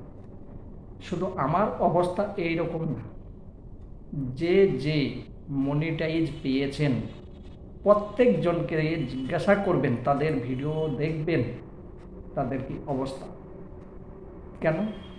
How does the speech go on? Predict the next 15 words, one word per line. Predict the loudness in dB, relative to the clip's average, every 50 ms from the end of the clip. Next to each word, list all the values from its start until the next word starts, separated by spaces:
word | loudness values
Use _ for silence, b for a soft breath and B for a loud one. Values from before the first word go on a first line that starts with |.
| -16 -16 -14 -14 -14 -14 -14 -14 -8 -6 -4 2
ভিউ | 4 4 4 4
নেই। | 4 2 0 0 0
আপনাদের | 0 0 4 4 6 8 8 6 6
মনের | 6 6 6 6 6 4 4
মধ্যে | 4 4 2 2 0
একটাই | 2 2 0 0 0 4 6 6 6 6
চিন্তা, | 4 4 4 4 4 4 2 2 2 -4 -8 -10 -12 -12 -12 -12 -12 -14 -14 -14 -14 -12 -12 -12 -14 -14 -14 -14 -14 -14 -10 -4
লাইভ | -2 0 2 2 4 4 4 2 2 0
করে | -2 -2 -2 0 -2 -2 -4 -8 -12 -14 -12 -6 -6 -6 -4
যত | -2 -4 -4 -4 0 0 0 0 0 0
তাড়াতাড়ি | 0 0 0 0 0 0 -2 -2 -2 -2 -2
পারি | 0 0 0 0 0 0 0
মনিটাইজ | 2 2 0 0 0 -2 -2 -2 -2
করে | -4 -4 -2 -2 0
নেব, | -2 -2 -4 -4